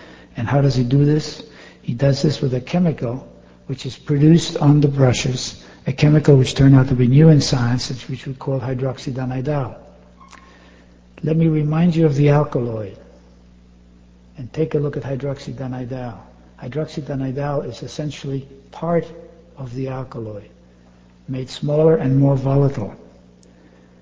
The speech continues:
The animal is actually producing the signal associated with the brushes directly chemically by degrading a small fraction of its alkaloid load. And you can show experimentally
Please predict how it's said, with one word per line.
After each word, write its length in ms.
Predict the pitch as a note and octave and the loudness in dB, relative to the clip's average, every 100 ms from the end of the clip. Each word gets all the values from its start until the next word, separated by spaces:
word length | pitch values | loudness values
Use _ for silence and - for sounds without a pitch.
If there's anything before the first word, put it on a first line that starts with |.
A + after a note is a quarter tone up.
| _ - | _ -6
The 120 | D3+ | 0
animal 320 | E3+ E3 D#3+ | 2 4 6
is 120 | C#3 | 4
actually 380 | - D#3 - C#3+ | 2 -2 0 -2
producing 580 | A#2+ C#3 D3 F3+ E3+ D3 | 0 2 4 4 2 2
the 80 | B2 | 0
signal 420 | - E3+ E3 C#3+ | 0 2 4 2
associated 500 | C3+ - D3 - C#3 | 2 0 0 0 0
with 120 | C3 | 0
the 80 | B2 | -2
brushes 500 | A#2+ C3+ C3+ C3+ C3 | -4 -4 -4 -8 -10
directly 560 | - C3+ D3 D3 C#3+ C3+ | -4 -2 -2 -2 -4 -4
chemically 720 | - D#3 D3 C3 A#2 A2+ - - - - | -2 -2 -2 -4 -8 -10 -14 -20 -20 -16
by 120 | B2+ | -14
degrading 580 | A#2 C3 A#2+ D3+ D3+ C#3 | -10 -10 -4 -2 -2 -4
a 60 | B2 | -8
small 380 | - D3 D#3 | -8 -6 -4
fraction 560 | D3 - C3+ - - B2+ - - - | -6 -4 -6 -6 -6 -8 -8 -20 -16
of 120 | C#3 B2 | -8 -8
its 160 | A#2+ | -4
alkaloid 480 | B2+ B2 C3 B2 B2 | -6 -4 -4 -4 -2
load. 360 | B2+ A#2+ F#2+ - - - - - - - | -2 -2 -6 -12 -20 -20 -20 -20 -20 -10
And 120 | B2+ | -6
you 120 | C#3 | -6
can 200 | C3+ C3+ | -6 -8
show 240 | A#2+ E3+ | -2 0
experimentally 920 | E3 - - C#3+ C3+ D#3 D#3 B2+ G2+ | 0 0 -2 0 4 2 2 0 0